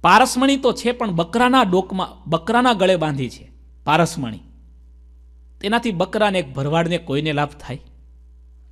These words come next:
ઈ પારસમણી હજાર વર્ષ સુધી બકરાના ગળે બાંધી હોય, એનાથી સોનું મળે?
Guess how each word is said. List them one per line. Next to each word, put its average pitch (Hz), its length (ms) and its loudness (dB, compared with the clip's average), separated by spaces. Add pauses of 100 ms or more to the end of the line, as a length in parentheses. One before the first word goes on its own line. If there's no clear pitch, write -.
(240)
ઈ 208 140 2
પારસમણી 170 580 -2
હજાર 143 460 0
વર્ષ 160 260 -2
સુધી 156 180 -4
બકરાના 147 420 -6
ગળે 139 260 -2
બાંધી 127 320 -6
હોય, 139 100 -4
એનાથી 147 360 -6
સોનું 139 360 -6
મળે? 135 240 -4